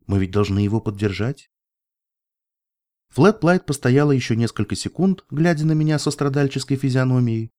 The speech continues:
и бессильно села рядом со своей подругой. «Зикора», промолвила она,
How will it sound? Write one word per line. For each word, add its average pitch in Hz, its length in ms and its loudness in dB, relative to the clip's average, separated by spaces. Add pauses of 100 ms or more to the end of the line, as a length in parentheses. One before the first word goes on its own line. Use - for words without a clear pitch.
(160)
и 104 60 -2
бессильно 220 480 2
села 160 300 2
рядом 110 260 0
со 110 100 -8
своей 90 280 -4
подругой. 82 520 -10 (1800)
«Зикора», 117 720 0 (260)
промолвила 95 520 0
она, 90 200 -6